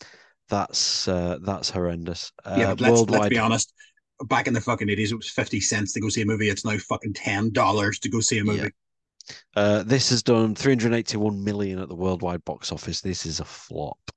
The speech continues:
Speaker 1: Um,
Speaker 2: A flop of all flops. I would, I
Speaker 1: Yeah.
Speaker 2: would, I would hasten a guess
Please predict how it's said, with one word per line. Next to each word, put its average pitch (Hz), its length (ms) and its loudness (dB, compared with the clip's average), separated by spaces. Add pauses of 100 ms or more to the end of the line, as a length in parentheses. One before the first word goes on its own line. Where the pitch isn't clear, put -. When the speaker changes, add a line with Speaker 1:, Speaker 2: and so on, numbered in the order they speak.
(160)
Speaker 1:
Um, 90 420 0
Speaker 2:
A 117 180 2
flop 147 540 0
of 107 140 0
all 113 260 2
flops. 98 460 -2
I 131 160 4
would, 151 260 6
I 151 120 4
Speaker 1:
Yeah. 190 40 4
Speaker 2:
would, 196 220 4
I 196 220 2
would 220 160 6 (200)
hasten 143 340 4 (120)
a 113 80 -6
guess 101 580 -4